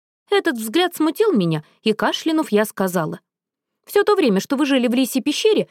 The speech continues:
вы каждый день занимались делами, однако находили время, чтобы готовить для нас.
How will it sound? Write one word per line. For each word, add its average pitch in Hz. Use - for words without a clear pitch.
вы 262
каждый 277
день 359
занимались 214
делами, 180
однако 226
находили 208
время, 269
чтобы 190
готовить 208
для 175
нас. 160